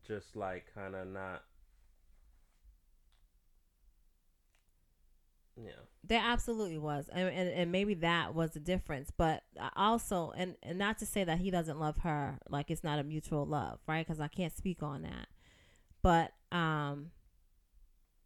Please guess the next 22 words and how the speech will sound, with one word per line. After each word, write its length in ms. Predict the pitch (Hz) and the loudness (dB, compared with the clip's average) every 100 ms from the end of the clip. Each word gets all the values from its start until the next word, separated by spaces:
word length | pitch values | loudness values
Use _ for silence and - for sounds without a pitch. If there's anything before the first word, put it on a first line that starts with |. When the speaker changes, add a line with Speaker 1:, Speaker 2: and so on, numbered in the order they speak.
| _ _ _ _ _ _ _ _ _ _ _ _ - - _ _ _ _ - | _ _ _ _ _ _ _ _ _ _ _ _ -20 -20 _ _ _ _ -4
Speaker 2:
I 100 | 180 | 2
think, 500 | 175 - 185 170 - - | 2 4 0 0 -8 -4
I 120 | - | -2
think 320 | - 220 185 - | 0 0 0 -2
for 180 | - | 0
you, 720 | 190 185 247 233 170 151 151 180 - _ _ _ _ _ _ - _ _ | 0 2 4 6 4 2 -4 -10 -18 _ _ _ _ _ _ -20 _ _
and 140 | - 156 | -2 0
I, 160 | 156 - | 2 2
I 100 | 160 | 4
don't 200 | 175 156 | 4 4
wanna 260 | 175 180 | 2 2
speak 320 | - - 160 - | -2 -4 -6 -8
specific, 580 | - 160 - 160 147 - | -4 -4 -2 -4 -4 -2
I 120 | - | 2
don't 120 | 190 | 4
wanna 160 | 190 185 | 2 -2
speak 320 | - 190 - | -2 -4 -4
for 220 | - 196 175 | 0 2 2
you, 420 | 139 95 87 - - - | -2 -10 -12 -14 -14 0
but 260 | 160 143 - - | 2 2 -4 -8
I 80 | 156 | -6
think, 480 | - 208 180 160 | -2 0 0 -2